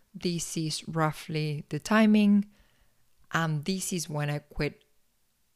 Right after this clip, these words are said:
These are the projects that I need to really finish at work, because these are big projects. I want to deliver this. But once these are gone, these are done,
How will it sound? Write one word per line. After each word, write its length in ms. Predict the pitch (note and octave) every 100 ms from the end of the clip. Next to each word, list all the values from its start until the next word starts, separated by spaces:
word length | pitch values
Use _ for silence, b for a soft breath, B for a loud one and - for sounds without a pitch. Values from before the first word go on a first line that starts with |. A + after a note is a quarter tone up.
| _ _ -
These 400 | E3 F#3+ G#3+ -
are 160 | G3+ F3
the 180 | D#3 - _
projects 520 | - E3+ D#3 D#3 - -
that 120 | D3
I 80 | D3
need 200 | D3+ -
to 100 | D3+
really 320 | D3 F3 F#3
finish 420 | - E3 D3+ C#3+
at 140 | - D#3
work, 420 | F3 F#3+ G#3 G#3+
because 260 | - - D3+
these 220 | D#3+ D3+
are 80 | D3
big 260 | D3+ D3+ -
projects. 600 | D3+ C#3+ D3 - - - b b b b -
I 60 |
want 240 | D3+ D3+ D3
to 100 | -
deliver 380 | D3+ D#3+ E3+ E3+
this. 420 | E3 E3 - - b b b _
But 120 | D3
once 480 | D3 D3+ F3+ G3 G3+
these 240 | - E3 E3
are 160 | C#3+ -
gone, 480 | G3+ G#3+ G#3+ A3+ A#3
these 200 | E3+ E3
are 120 | D3
done, 440 | D3+ F#3+ G#3 A3+